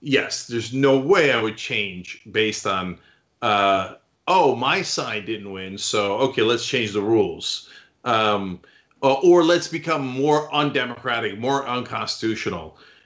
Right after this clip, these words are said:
And look, we know why the Electoral College existed in the first place. Same reason for the Second Amendment, uh, to protect the slave states. So, uh,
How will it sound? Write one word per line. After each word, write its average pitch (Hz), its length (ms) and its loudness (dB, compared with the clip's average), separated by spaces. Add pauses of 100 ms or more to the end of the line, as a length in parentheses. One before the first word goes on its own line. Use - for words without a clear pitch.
(180)
And 175 440 -2
look, 202 280 2
we 196 140 -2
know 208 160 -2
why 131 160 -2
the 107 80 0
Electoral 104 320 -6
College 113 280 -2
existed 110 360 -4
in 104 80 -2
the 104 80 -2
first 123 320 0
place. 156 280 4
Same - 720 0
reason 117 260 0
for 117 80 0
the 107 80 2
Second 117 340 2
Amendment, 156 560 2 (720)
uh, 123 480 2
to 113 180 -10
protect 135 300 0
the 143 60 -2
slave 165 300 2
states. - 440 -14 (520)
So, 104 520 0 (480)
uh, 123 320 0